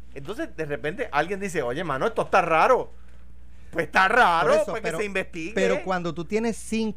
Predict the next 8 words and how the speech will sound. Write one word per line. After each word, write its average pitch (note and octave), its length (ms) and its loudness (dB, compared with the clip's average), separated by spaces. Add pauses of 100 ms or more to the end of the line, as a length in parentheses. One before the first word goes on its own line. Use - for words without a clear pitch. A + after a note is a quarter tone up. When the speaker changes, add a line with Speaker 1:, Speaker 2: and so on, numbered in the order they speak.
Speaker 2:
diez F3 520 0
ojos, A2+ 500 -6 (480)
dos D3 320 -4
ojos E3+ 180 2
por D#3+ 200 -4
cada C#3+ 260 0
partido, A#2+ 560 -4 (760)
eh, C#3+ 640 0